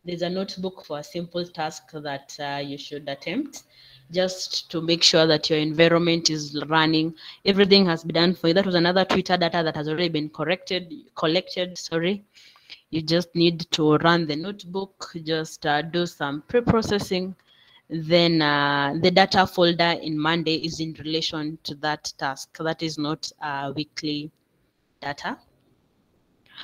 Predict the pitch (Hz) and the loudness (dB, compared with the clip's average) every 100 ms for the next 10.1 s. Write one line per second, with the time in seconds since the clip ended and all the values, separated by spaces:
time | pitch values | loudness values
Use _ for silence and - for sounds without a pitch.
0 | - - 156 175 170 165 170 170 202 220 | -20 -8 -2 0 0 0 0 4 6 6
1 | 208 196 - 196 185 185 190 190 190 185 | 2 -2 -4 -2 -2 -2 -2 -4 -6 -12
2 | - 180 180 180 - 156 165 - - 165 | -10 -6 -4 -6 -6 -6 -6 -6 -4 -4
3 | - 147 - - - - - - 160 160 | -4 -8 -14 -12 -12 -10 -10 -10 -18 -12
4 | 165 165 160 156 151 156 151 151 147 139 | -6 -6 -6 -8 -8 -8 -6 -6 -6 -8
5 | - - - 143 139 147 - _ _ _ | -8 -10 -6 -6 -6 -10 -16 _ _ _
6 | _ _ _ - _ _ - 151 131 127 | _ _ _ -20 _ _ -14 -12 -10 -8
7 | 127 - - - - - _ _ - _ | -8 -8 -12 -12 -14 -20 _ _ -20 _
8 | _ _ _ - - 208 190 208 220 240 | _ _ _ -6 2 4 6 4 2 -6
9 | 226 - 175 - 196 202 214 - 175 160 | -6 -8 -14 -10 -8 -8 -10 -10 -8 -8